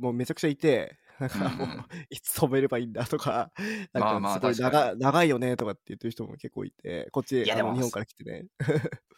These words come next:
Speaker 2: ずうずうしくなるしかないんじゃない？ある程度、本当に。なんかその裏には何があるのかって話で、あい-、遮ったら悪いなって思ってるのか。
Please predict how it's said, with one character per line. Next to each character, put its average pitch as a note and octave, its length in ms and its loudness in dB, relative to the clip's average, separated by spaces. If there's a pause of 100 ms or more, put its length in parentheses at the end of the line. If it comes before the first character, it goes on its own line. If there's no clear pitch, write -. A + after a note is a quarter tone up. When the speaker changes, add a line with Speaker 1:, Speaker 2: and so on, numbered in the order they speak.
(160)
Speaker 2:
ず - 180 0
う - 80 0
ず C#3+ 140 2
う F#4 60 2
し - 80 -4
く G#4 80 0
な F4+ 100 2
る F3+ 80 2
し - 60 -2
か - 120 -4
な C3+ 80 0
い C#4+ 40 0
ん F4 40 -6
じ F#4+ 60 -4
ゃ - 20 -4
な A3+ 80 -2
い？ F3+ 40 -2
あ F3+ 40 2
る E3 80 -6
程 D#3 180 0
度、 C#3 80 0
本 B2 220 -2
当 A#2 100 -2
に。 A2+ 200 -4 (220)
な G3+ 100 2
ん - 20 -2
か D3+ 60 4
そ A3+ 120 0
の A#3+ 120 0
裏 F#4 220 2
に G4 140 0
は A#2 120 2
何 C#3 260 0
が G#3 100 4
あ G#3 60 4
る F#3 80 -4
の A2+ 100 -4
か - 80 2
っ F2+ 60 -4
て - 80 -6
話 F2 300 -6
で、 D2+ 500 -4
あ - 160 2
い-、 G4 120 -6 (200)
遮 A#3+ 340 0
っ - 80 -6
た D#3+ 120 4
ら A2 120 6
悪 C3 260 2
い F3 40 -8
な C3 100 -2
っ C3+ 100 -8
て G2 120 -8
思 F#2 100 -4
っ G2 80 -10
て - 80 -12
る D#2 80 -10
の C#2+ 100 -14
か。 - 400 -8